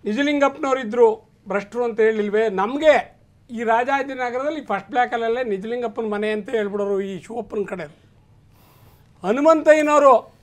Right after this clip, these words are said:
ಎಲ್ಲಿ ಸೋತಿದ್ದವರು? ಈ ವಿಧಾನಸೌಧ ಬಡ್ಡೆ ಜನವೇ ಸೋಲಿಸಿದ್ದವ್ರನ್ನ.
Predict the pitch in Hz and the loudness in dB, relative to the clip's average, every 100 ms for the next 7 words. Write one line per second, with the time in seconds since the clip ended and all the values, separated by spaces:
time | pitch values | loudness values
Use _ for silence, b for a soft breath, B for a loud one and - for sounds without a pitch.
0 | 196 214 285 - 254 262 254 262 233 247 | -4 -2 -2 2 2 2 -2 2 2 2
1 | 285 285 190 233 262 233 247 269 277 240 | -2 -6 -8 -8 -6 0 2 2 0 -2
2 | 254 247 240 254 214 196 240 269 214 226 | -2 -2 -2 0 -2 -2 0 0 0 -2
3 | 311 381 247 247 202 226 226 240 269 | -2 -4 -2 -4 -4 -6 -2 -2 -2